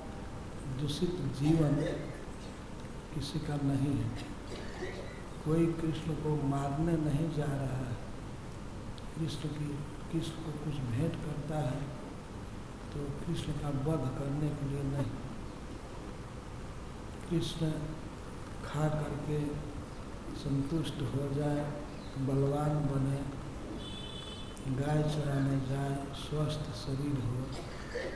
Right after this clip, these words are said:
इसके लिए वो कृष्ण को भोजन देता है,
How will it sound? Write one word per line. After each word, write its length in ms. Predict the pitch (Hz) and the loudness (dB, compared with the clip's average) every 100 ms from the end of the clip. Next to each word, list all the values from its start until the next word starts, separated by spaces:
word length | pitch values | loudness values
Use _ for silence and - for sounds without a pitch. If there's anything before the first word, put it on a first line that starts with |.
| - - - | -4 -6 -2
इसके 300 | 160 - 185 | -2 2 4
लिए 240 | 165 156 156 | 4 6 6
वो 100 | 151 | 4
कृष्ण 440 | 147 147 156 - | 4 0 -2 -2
को 340 | - 143 139 117 | -2 -2 0 0
भोजन 300 | 135 139 135 | 0 2 2
देता 360 | 131 131 - | 0 -2 -4
है, 160 | 113 | -4